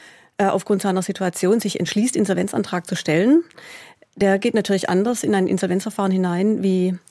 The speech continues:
ein Unternehmer, der vielleicht gar nichts weiß vom Insolvenzantrag, der einfach Zahlungsrückstände bei gewissen Gläubigern hat, wo ein Gläubiger dann Insolvenzantrag stellt und für den das dann völlig überraschend kommt.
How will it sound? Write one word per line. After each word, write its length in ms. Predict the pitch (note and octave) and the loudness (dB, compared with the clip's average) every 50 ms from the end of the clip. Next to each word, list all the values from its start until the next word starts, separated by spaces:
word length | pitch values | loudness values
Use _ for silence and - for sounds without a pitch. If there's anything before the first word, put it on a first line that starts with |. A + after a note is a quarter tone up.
| _ _ - | _ _ -4
ein 240 | F3+ F3 F3 F3+ | 0 0 0 0
Unternehmer, 500 | G3 F#3+ F3+ F3 E3+ F3 F#3+ G#3 A3 A3 G#3+ - - - - _ - | 0 0 0 0 2 2 2 2 0 0 -4 -8 -18 -20 -12 _ -2
der 100 | G3+ F#3 | -2 0
vielleicht 260 | - G3 F#3 F3+ - | 0 0 0 0 0
gar 100 | - F#3 | -2 -2
nichts 220 | F3+ F3 - - - | -2 -2 -2 0 0
weiß 220 | E3+ E3+ F3+ F#3 | 0 0 0 0
vom 120 | - A#3 A#3 | -2 -2 0
Insolvenzantrag, 920 | A#3 A3 - A3+ G#3+ G#3+ G#3+ - A#3 A3+ A3 - - A#3 A#3+ B3+ - - | 0 -2 -2 -2 -2 -2 -2 -2 -2 -2 -2 -2 -4 -4 -4 -4 -4 -4
der 80 | A3 G#3+ | -2 -2
einfach 240 | G3+ - - F3 | -2 -2 -2 -4
Zahlungsrückstände 760 | - - F#3+ F3+ F#3+ A3+ A3 - A#3+ A3 - - A3+ G#3+ G#3 G#3 | -2 -2 0 0 0 0 -2 -4 -6 -4 -2 -2 0 0 0 0
bei 120 | G3+ G3 | 0 0
gewissen 320 | F3+ F#3 F3 F#3 - G3+ | -2 -2 -2 -2 0 0
Gläubigern 480 | F#3 F#3 F3 F3+ F3 F#3+ - F#3+ E3 D#3+ | 0 0 0 0 0 -2 -2 -2 0 0
hat, 260 | F3 C4 - - - - - - - - - - - | 0 -2 -2 -4 -10 -16 -18 -20 -20 -20 -20 -14 -6
wo 120 | - F#3+ - | -2 0 0
ein 280 | - F#3 F#3+ F#3 - | 2 0 0 -2 -2
Gläubiger 380 | - F#3 E3+ F3 F#3 G#3 - F3 | -2 0 2 2 2 2 2 0
dann 160 | E3+ E3+ E3 | 0 0 -2
Insolvenzantrag 800 | - E3+ D#3+ - E3+ D3 D#3+ D#3 - - E3 - - E3 E3 - | -2 -2 -4 -4 -4 -4 -4 -4 -4 -6 -6 -6 -8 -8 -8 -8
stellt 340 | - - E3+ E3 E3 E3+ - | -6 -2 -2 0 0 0 0
und 200 | E3+ F3 D#3+ - | -2 -2 -2 -4
für 180 | - - F3+ | -4 -6 -2
den 220 | - E3+ E3 F3 F3 | 0 2 2 2 2
das 120 | F#3 F3 | 0 0
dann 240 | - F3+ F3+ F3+ F3+ | 0 2 2 2 0
völlig 240 | - F#3 F3 E3+ F3+ | 0 -2 -2 -2 -2
überraschend 420 | E3 E3+ - D3+ D3 - - E3 | -4 -4 -4 -6 -4 -4 -4 -4
kommt. 320 | - - D3+ D#3 - - | -4 -6 -8 -8 -10 -14